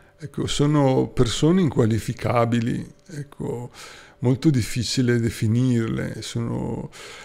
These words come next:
Ehm, l'esempio, sono il paradigma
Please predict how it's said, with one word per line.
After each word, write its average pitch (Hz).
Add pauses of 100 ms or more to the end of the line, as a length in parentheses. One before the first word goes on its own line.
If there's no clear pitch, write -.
(260)
Ehm, - (600)
l'esempio, 139
sono 120
il 113
paradigma 123